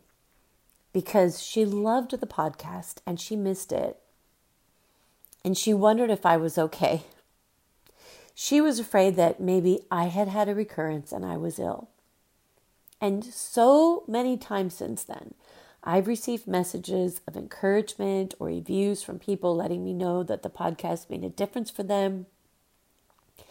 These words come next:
And those messages are what get me through those tough times. They get me through the discouraging days and the very long nights. And I make the choice to focus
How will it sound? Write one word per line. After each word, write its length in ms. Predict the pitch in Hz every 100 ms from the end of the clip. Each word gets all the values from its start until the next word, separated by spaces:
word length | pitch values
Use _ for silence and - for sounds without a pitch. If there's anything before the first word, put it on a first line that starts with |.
| - - - _ -
And 160 | 190
those 240 | 226 311 254
messages 540 | 208 208 202 247 -
are 220 | - 175
what 540 | 175 156 185 208 - - _ _ _ 165 -
get 300 | 196 190 -
me 380 | 185 180 180 -
through 220 | - 196 180
those 220 | 170 160
tough 240 | - 151
times. 500 | - - - - - - _ _ _
They 100 | 170
get 160 | 165 -
me 100 | 175
through 180 | 185
the 100 | 180
discouraging 640 | 165 165 - 202 220 190 208
days 500 | 202 196 185 185 175
and 160 | - -
the 60 |
very 300 | 151 170 175
long 280 | 190 190 196
nights. 540 | 175 165 165 - - - - - _ -
And 520 | 175 175 175 170 - -
I 160 | 165
make 280 | 185 233 262
the 100 | 311
choice 380 | - - 190 180
to 120 | -
focus 920 | - _ 277 359 - 208 180 - -